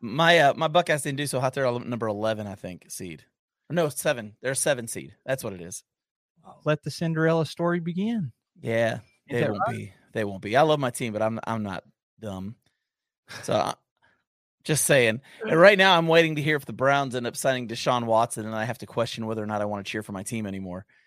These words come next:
Speaker 1: So
Speaker 2: Don't let, don't let one player rule the roost.
Speaker 1: Oh, man, I just don't know, man. I just don't know.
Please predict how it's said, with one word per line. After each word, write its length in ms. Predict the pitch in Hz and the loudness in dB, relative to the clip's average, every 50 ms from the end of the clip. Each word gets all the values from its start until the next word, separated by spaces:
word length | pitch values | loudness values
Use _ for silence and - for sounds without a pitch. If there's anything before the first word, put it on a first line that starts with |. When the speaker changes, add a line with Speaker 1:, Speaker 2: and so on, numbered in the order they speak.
| _ _ _ _ _ _ _ - | _ _ _ _ _ _ _ -10
Speaker 1:
So 420 | - - 123 120 120 117 104 117 - _ _ - - - 180 - - - - _ _ _ _ _ 165 | -6 0 2 4 4 4 2 0 -6 _ _ -20 -20 -16 -16 -16 -16 -18 -20 _ _ _ _ _ 4
Speaker 2:
Don't 260 | 170 214 240 170 175 | 6 6 6 6 6
let, 280 | 180 208 185 - _ | 8 6 6 6 _
don't 180 | 151 190 226 208 | 2 4 4 6
let 160 | 190 165 151 | 6 4 4
one 200 | 151 156 151 143 | 4 4 2 2
player 300 | - - 156 165 160 143 | 4 4 4 4 4 4
rule 240 | 123 131 131 135 127 | 2 2 2 2 2
the 80 | 139 127 | 0 0
roost. 500 | 139 156 175 180 160 - - - _ _ _ - | 0 0 0 0 -4 -8 -12 -20 _ _ _ -8
Speaker 1:
Oh, 400 | 214 160 143 139 135 131 127 127 123 | -6 -4 -4 -2 -4 -4 -6 -4 -2
man, 280 | 143 170 175 175 180 170 | 2 4 6 6 4 4
I 180 | - 160 202 | 4 4 4
just 120 | 214 185 165 | 4 4 4
don't 180 | 185 175 180 | 4 4 6
know, 160 | 190 202 214 185 | 6 4 4 4
man. 420 | 165 160 160 160 160 160 160 - | 4 4 4 2 2 0 -6 -8
I 100 | - 135 | -8 -8
just 120 | 127 123 117 | -8 -2 0
don't 200 | - 143 147 147 | 2 2 2 4
know. 260 | 156 170 156 131 120 | 2 2 2 2 0